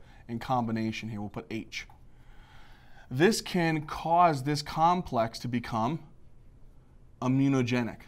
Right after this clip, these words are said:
okay? So when platelet factor four and heparin combine on this platelet surface,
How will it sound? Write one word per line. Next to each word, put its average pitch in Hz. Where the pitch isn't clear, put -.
okay? 135
So -
when 147
platelet 208
factor 175
four 147
and 127
heparin 147
combine 123
on 170
this 160
platelet 139
surface, 190